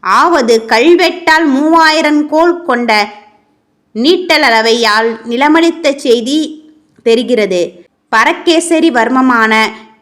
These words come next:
விக்கிரமன் காலத்து அரையன் ஆதித்த தேவன் தேவர்கள் நாதன் என்ற மரக்காலை பயன்படுத்தி உள்ளான்.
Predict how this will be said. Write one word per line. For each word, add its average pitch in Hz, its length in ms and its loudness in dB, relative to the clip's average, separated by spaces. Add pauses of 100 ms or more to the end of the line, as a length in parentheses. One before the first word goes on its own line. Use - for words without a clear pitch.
விக்கிரமன் 370 640 2
காலத்து 262 560 0 (1160)
அரையன் 277 560 0 (280)
ஆதித்த 339 560 0
தேவன் 254 440 2 (380)
தேவர்கள் 311 760 2
நாதன் 233 520 0
என்ற 220 300 -2 (460)
மரக்காலை 285 760 0
பயன்படுத்தி 254 800 -2
உள்ளான். 196 440 -2